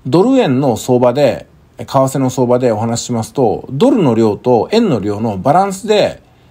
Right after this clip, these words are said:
価格ってのが、適正価格ってものが弾き出されます。現在のところ、ドル円でいうと百六十円が実はね、バランスなんですよ。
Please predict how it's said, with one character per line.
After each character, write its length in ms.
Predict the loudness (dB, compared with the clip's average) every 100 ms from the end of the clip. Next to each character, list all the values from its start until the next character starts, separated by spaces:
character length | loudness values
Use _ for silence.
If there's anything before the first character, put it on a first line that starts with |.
| _ _
価 100 | -2
格 200 | -2 -2
っ 20 |
て 180 | -2 0
の 140 | 0
が、 160 | -2 -6
適 260 | -4 -4 2
正 160 | 2
価 120 | 2
格 120 | -2 -2
っ 40 |
て 80 | -8
も 120 | -8
の 120 | -6
が 120 | -4 -4
弾 180 | -4
き 140 | -4 -4
出 120 | -4
さ 100 | -6
れ 60 | -6
ま 100 | -8
す。 160 | -12 -16 -20 -20 -8
現 320 | 0 2 2
在 160 | 0 0
の 100 | 0
と 120 | -4
こ 80 | 0
ろ、 240 | 2 0 0
ド 140 | 0
ル 120 | 2
円 200 | 0 0
で 60 | -4
い 20 |
う 60 | -6
と 80 | -6
百 320 | -4 -2 0
六 200 | 0 0
十 160 | 0 0
円 120 | 0
が 120 | -4
実 260 | -8 -4 -2
は 60 |
ね、 140 | -2 -2
バ 160 | 0
ラ 80 | 0
ン 80 | 0
ス 100 | -2
な 80 | -6
ん 80 | -8
で 60 |
す 100 | -14
よ。 80 | -20